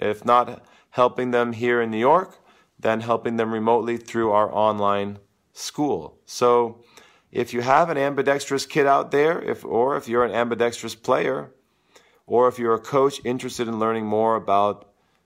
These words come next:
uh, my experiments and explorations into symmetrical training, please give me a shout out. Get in touch with me and we can share ideas and maybe I can help guide you,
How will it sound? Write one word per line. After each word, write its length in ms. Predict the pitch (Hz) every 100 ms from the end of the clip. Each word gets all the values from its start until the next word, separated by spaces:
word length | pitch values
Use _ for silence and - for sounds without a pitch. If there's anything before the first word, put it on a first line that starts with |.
| _ _
uh, 80 | -
my 600 | - 95 98 98 98 95 -
experiments 800 | - - - 107 113 135 156 175
and 320 | - 98 95 -
explorations 800 | 104 - 98 104 117 123 127 -
into 460 | 104 104 - 104
symmetrical 600 | 98 - 95 95 92 95
training, 520 | 87 131 143 113 120 120 _ _ _ _ _
please 560 | - 135 139 120 - - _ _ _ _ _
give 120 | 113
me 100 | 127
a 60 | 147
shout 340 | 147 165 185
out. 320 | 160 98 - -
Get 160 | 120
in 100 | 127
touch 260 | 123 143 135
with 100 | 147
me 160 | 160
and 120 | 170 131
we 120 | 123
can 180 | 127 113
share 340 | - 127 120
ideas 560 | 110 107 123 165 202 -
and 320 | 107 104 101 _ _ _ _
maybe 300 | 117 110 113
I 80 |
can 160 | 110 117
help 360 | 110 110 98 -
guide 340 | 101 107 110
you, 340 | 156 190 285